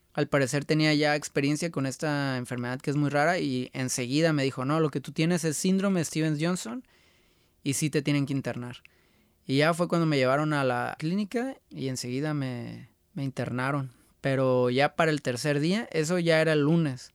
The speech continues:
Pero ya para el martes que amanecí en la clínica, no, pues ya estaba súper, súper mal. O sea, las, la, los puntitos rojos ya eran como costras, la boca ya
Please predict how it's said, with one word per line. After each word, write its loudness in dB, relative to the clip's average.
Pero 0
ya 2
para 2
el 4
martes 0
que -2
amanecí 0
en 0
la 2
clínica, 0
no, -2
pues -10
ya 0
estaba -2
súper, -4
súper -6
mal. 0
O -2
sea, -2
las, -2
la, 0
los -2
puntitos 0
rojos 2
ya 2
eran 0
como -2
costras, 0
la 2
boca 0
ya 0